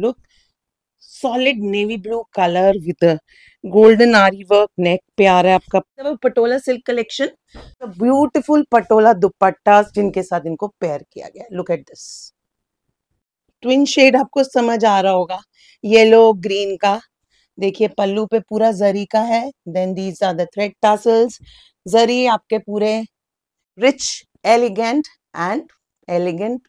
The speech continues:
par, elegance par excellence। ये कितना सुंदर है कॉम्बिनेशन, purple and pink का कॉम्बिनेशन है ये। We don't deal in multiple sets, जो पसंद आ रहा है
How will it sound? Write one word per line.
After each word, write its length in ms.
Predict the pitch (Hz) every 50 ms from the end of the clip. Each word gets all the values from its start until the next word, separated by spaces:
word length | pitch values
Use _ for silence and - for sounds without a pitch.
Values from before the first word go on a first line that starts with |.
| _ -
par, 340 | 165 160 156 160 175 190 226 - -
elegance 540 | 170 160 156 160 160 165 208 247 302 302 - _ -
par 220 | 165 156 165 214 - _ - -
excellence। 560 | 151 139 _ _ - - 160 - 113 110 127 _ _
ये 60 | _ - -
कितना 260 | - 175 - 196 190
सुंदर 480 | 196 - - 180 165 160 156 156 160 147
है 80 | 143 156 - -
कॉम्बिनेशन, 680 | - 156 156 160 165 165 175 214 - - - 202 202 _ _ _ _ _ _ _ _ - -
purple 360 | 208 202 - - 214 214 208
and 100 | 208 220 - -
pink 220 | 220 226 240 247 _ -
का 100 | 220 214 - -
कॉम्बिनेशन 640 | 185 175 170 170 170 180 180 175 165 - - 180 180
है 120 | 180 170 165
ये। 160 | 175 185 208 _ _ _ _ _ _ _ - 196
We 120 | 190 185 156 190
don't 340 | 202 208 226 254 240 240 214 -
deal 240 | 208 208 214 214
in 140 | 214 214 208 196
multiple 480 | 185 175 170 - - 180 - 180 175 165
sets, 380 | - - 220 226 226 - - - -
जो 180 | 208 214 226 226 226
पसंद 420 | 247 240 240 - 233 226 226 214
आ 140 | 208 196 185
रहा 120 | 185 190
है 60 | 185